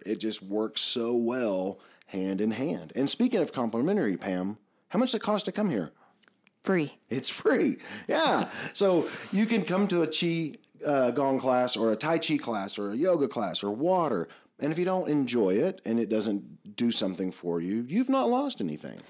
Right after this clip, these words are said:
Speaker 2: And maybe that's a starting point for people to, before they go to acupuncture, just
Speaker 1: Yeah.
Speaker 2: to see what it's about and then
Speaker 1: Yeah.
Speaker 2: go see
Speaker 1: Give it a
Speaker 2: Tracy.
Speaker 1: try.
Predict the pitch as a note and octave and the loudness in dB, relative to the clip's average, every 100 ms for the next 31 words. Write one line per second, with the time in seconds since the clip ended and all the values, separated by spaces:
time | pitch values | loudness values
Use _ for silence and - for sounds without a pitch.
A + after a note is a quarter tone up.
0 | - - - G#3+ A3+ A#3+ A#3 A#3 A3+ - | -20 -14 0 4 6 4 2 0 0 0
1 | A3+ A3 A#3+ G3+ F3+ E3+ - F3+ - F#3 | 2 4 4 4 0 -2 -2 -2 -2 -2
2 | - F#3 F#3 - F#3 E3 F3+ F3 F3+ E3+ | 0 0 0 -4 -2 0 0 -2 -2 0
3 | E3 D#3+ G#3 A#3 D#3+ D#3 - D#3+ D#3 D#3+ | -2 0 0 0 -2 -4 -8 -8 -8 -8
4 | F3+ F3+ E3+ G3 F#3+ F#3 - F#3 F3 E3+ | -8 -6 -4 -2 0 0 0 0 0 -2
5 | - E3 D3+ F3 A#3+ E3+ D#3+ D#3+ D#3+ D#3+ | -4 -4 -2 0 0 -2 -4 -4 -4 -6
6 | E3+ _ - B3 D#3 F3+ E3+ G3+ A3 A#3+ | -10 _ -6 -4 -2 -2 -2 0 0 2
7 | F4+ - G3 C#3 | 0 2 0 -2